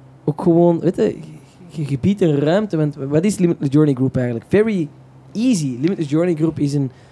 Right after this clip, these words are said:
een veilige omgeving dat gecreëerd is door ons om mensen de kans te geven om te kunnen groeien, om een betere versie van zichzelf te worden. En dat door middel van die vier pilaren, die mensen mee te pakken op die Limitless Journey,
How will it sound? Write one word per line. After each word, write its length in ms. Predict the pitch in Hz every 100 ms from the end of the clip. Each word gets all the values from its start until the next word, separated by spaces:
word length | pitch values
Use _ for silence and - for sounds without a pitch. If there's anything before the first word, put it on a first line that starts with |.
| - -
een 100 | 120
veilige 340 | 180 214 175
omgeving 500 | 165 135 165 165 156
dat 80 | 139
gecreëerd 440 | 143 147 160 160
is 100 | 143
door 180 | 139 139
ons 380 | - 165 170 -
om 320 | 170 143 143 - - - -
mensen 680 | 127 170 196 - 175 151
de 100 | 139 -
kans 240 | 165 190
te 120 | -
geven 320 | 151 156 143 - - - - -
om 160 | - 156
te 100 | -
kunnen 240 | - 185 160
groeien, 380 | 127 151 202 160
om 100 | 143
een 120 | 127
betere 320 | 151 165 160
versie 300 | 156 147 139
van 140 | 147
zichzelf 420 | 135 - - - -
te 120 | 135
worden. 280 | 135 127 131
En 160 | 127
dat 200 | 123 190
door 180 | 170 143
middel 320 | 139 220 185
van 240 | 131 156 208
die 140 | 160
vier 220 | 123 170
pilaren, 580 | 160 156 147 175 196 156 - - -
die 100 | 143
mensen 400 | 147 190 160 143
mee 200 | 156 226
te 100 | 208
pakken 360 | - 170 165 -
op 160 | 208
die 120 | 180 170
Limitless 400 | 208 208 151 127
Journey, 460 | 127 170 214 160